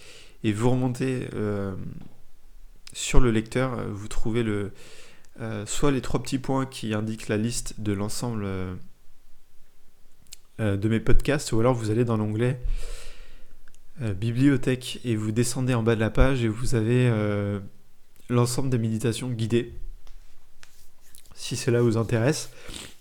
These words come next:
Aussi, j'ai fait un guide pour les gens qui sont stressés, euh, à l'approche des examens.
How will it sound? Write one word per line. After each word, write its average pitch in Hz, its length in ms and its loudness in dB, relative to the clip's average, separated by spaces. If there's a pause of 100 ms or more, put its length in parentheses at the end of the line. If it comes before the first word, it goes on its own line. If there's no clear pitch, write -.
(180)
Aussi, 160 340 6
j'ai 135 160 2
fait 143 220 12
un 120 200 2
guide 131 300 -4
pour - 200 12
les 110 120 0
gens 123 140 -2
qui - 160 -10
sont 123 180 -8
stressés, 120 600 -6 (580)
euh, 98 480 0
à 107 80 -2
l'approche 110 420 2
des 110 160 0
examens. 110 500 -4